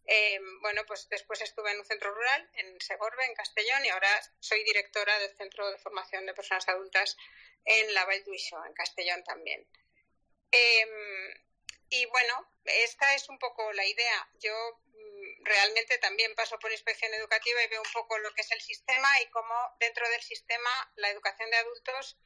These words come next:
ocupa un espacio que,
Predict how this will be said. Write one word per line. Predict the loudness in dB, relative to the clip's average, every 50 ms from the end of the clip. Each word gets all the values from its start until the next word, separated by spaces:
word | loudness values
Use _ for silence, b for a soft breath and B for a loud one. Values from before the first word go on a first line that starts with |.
| _ _ _ _ _ _
ocupa | -4 -4 -4 -6 -4 -2 -2 0 0
un | 0
espacio | -2 -4 -4 0 2 2 2 2 0 0 0 2 2 0 -4 -8 -16 _ _ _ _ _ _ -20 -20 _ _
que, | 4 4 6 6 6 4 4 2 0 0 -4 -8 -12 -12 -14